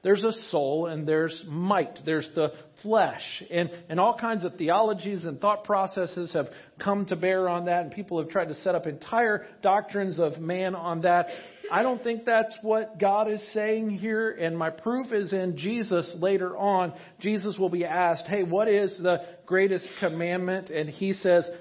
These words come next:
"Love the Lord your God with all your heart,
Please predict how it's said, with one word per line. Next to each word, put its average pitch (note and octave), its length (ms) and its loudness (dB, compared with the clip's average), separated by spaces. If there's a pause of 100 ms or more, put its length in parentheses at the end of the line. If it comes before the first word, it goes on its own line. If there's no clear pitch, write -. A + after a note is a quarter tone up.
(120)
"Love F#3+ 300 2
the G#3 80 0
Lord F#3+ 340 0
your F3 120 -6
God D#3+ 420 4 (260)
with D#3 180 -4
all F3 220 2
your E3 220 -2
heart, F3 460 0